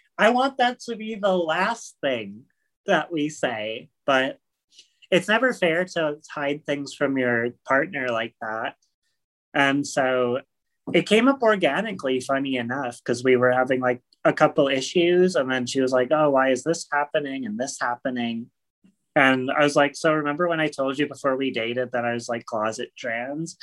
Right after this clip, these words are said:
And she was like, "Yeah." And I was like, "Well, that's still true."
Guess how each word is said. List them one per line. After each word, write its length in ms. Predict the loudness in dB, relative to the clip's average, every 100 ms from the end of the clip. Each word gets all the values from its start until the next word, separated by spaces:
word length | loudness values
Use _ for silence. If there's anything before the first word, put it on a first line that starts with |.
| -20 -20 _ _ _ _ _ _ _ 0
And 560 | 4 4 2 0 -4 -8 _
she 140 | -6 -2
was 120 | 0
like, 300 | 0 -2 -4
"Yeah." 240 | -6 -4 -6
And 200 | -6 -6
I 40 | -8
was 140 | -4
like, 260 | -2 -2 -2
"Well, 140 | -2 0
that's 200 | -2 -4
still 260 | -2 -2 -2
true." 640 | -6 -6 -4 -4 -6